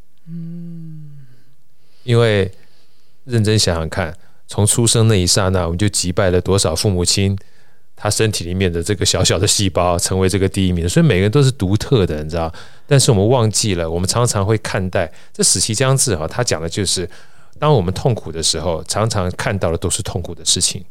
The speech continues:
Speaker 1: 嗯。
Speaker 2: 所以不要不幸这件事情，可以转一个，就是想要幸福。
Speaker 1: 嗯。
Speaker 2: 当你看待这个幸福的时候，你就知道原来你拥有九十九分。
Speaker 1: 对，对，然后你心里都一直在纠结那个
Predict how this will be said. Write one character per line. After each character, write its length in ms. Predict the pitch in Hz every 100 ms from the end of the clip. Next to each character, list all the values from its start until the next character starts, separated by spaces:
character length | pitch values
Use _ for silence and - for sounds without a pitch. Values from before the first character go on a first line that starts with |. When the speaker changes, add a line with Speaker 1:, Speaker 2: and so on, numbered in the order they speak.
| -
Speaker 1:
嗯。 200 | 185 147 - - - -
Speaker 2:
所 160 | - 147
以 60 |
不 220 | 127 -
要 200 | 113 156
不 220 | 101 - 92
幸 260 | - 110
这 120 | 90
件 160 | 85 92
事 160 | - 92
情， 260 | - 95 - - -
可 100 | -
以 60 | 117
转 280 | - 82 85
一 60 |
个， 180 | 87 85 - -
就 100 | -
是 120 | 92
想 260 | 98 - 76
要 160 | 92 87
幸 260 | - 87
福。 240 | 76 - - - - -
Speaker 1:
嗯。 1300 | 208 214 226 233 226 220 214 208 202 185 170 160 151 - - - - - - -
Speaker 2:
当 140 | 135
你 80 | 120
看 300 | - 151 113
待 240 | 117 98
这 180 | 87 -
个 80 | 101
幸 240 | - 120
福 140 | 98 90
的 100 | 87
时 100 | 101
候， 80 | 87
你 60 |
就 60 | 85
知 80 | -
道 100 | 90
原 160 | 87
来 100 | 95
你 80 | 87
拥 120 | 90
有 80 | 87
九 180 | 85 76
十 60 | 78
九 180 | 85
分。 300 | 78 - 76 71 - - - -
Speaker 1:
对， 580 | - 185 170 147 143 139 - - - -
对， 220 | - 190
然 160 | 175 185
后 80 | 214
你 100 | 180
心 240 | - 208
里 80 | 196
都 140 | 175
一 80 | 185
直 40 | 170
在 80 | 180
纠 240 | - 175
结 200 | 180 147
那 120 | 139 160
个 160 | 160